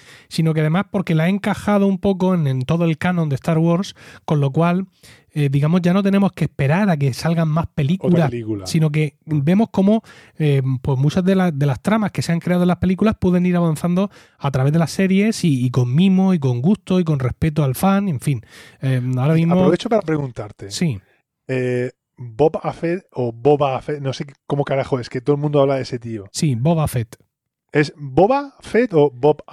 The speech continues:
Speaker 2: Fett?
Speaker 1: No, es Boba con dos Bs intercaladas. O sea,
Speaker 2: Boba, o sea, ah, no
Speaker 1: la
Speaker 2: es
Speaker 1: pri-,
Speaker 2: Bob, de,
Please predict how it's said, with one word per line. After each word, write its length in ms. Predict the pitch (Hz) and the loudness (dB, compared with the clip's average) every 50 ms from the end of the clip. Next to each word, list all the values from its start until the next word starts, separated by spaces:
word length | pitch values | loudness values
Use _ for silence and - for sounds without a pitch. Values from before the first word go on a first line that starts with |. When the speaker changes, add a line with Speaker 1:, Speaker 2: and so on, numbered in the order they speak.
| 120 | -12
Speaker 2:
Fett? 260 | - - 113 107 - | -10 -10 -14 -12 -4
Speaker 1:
No, 180 | - 165 160 147 | -2 -2 0 2
es 200 | 170 180 170 131 | 0 -2 -2 -2
Boba 460 | - 139 147 185 208 208 247 277 285 _ - | -4 -2 0 2 2 2 2 -2 -2 _ -4
con 160 | - 151 143 | -2 -2 0
dos 240 | 143 170 170 151 143 | 2 0 0 0 0
Bs 300 | 151 165 139 - - _ _ _ _ - | -2 -2 -2 -4 -10 _ _ _ _ -6
intercaladas. 720 | 151 143 - 131 127 - 131 135 131 120 110 107 - - | -6 -4 -2 -4 -4 -2 -2 0 0 -2 -4 -6 -8 -14
O 120 | _ _ - | _ _ -6
sea, 200 | - 139 131 151 | -4 -2 2 4
Speaker 2:
Boba, 360 | 170 185 208 220 214 208 - 151 | 4 4 4 2 -2 -2 -4 -4
o 80 | 156 | -2
sea, 140 | - 170 170 - 147 143 143 139 123 | -2 -2 -2 -2 -2 -2 -2 -4 -6
ah, 40 | 123 123 | -4 0
no 100 | 143 170 | 2 2
Speaker 1:
la 60 | 190 | 2
Speaker 2:
es 60 | 170 | 2
Speaker 1:
pri-, 80 | 180 175 131 | 0 -2 0
Speaker 2:
Bob, 280 | 147 165 160 143 - - | 2 2 2 2 -2 -4
de, 180 | - 139 147 | -6 -6 -6